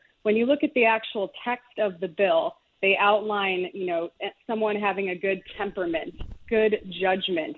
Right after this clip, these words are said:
to be entrusted with a firearm, not to endanger oneself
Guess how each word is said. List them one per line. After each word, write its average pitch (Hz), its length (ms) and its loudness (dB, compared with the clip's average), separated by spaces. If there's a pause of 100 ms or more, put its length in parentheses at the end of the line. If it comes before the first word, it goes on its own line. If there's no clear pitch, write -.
to 175 80 -10
be 175 140 2
entrusted 180 580 -2
with 170 180 -2
a 156 140 -4
firearm, 151 600 -2 (460)
not 214 340 2 (100)
to 214 100 0
endanger 190 680 2
oneself 170 520 -2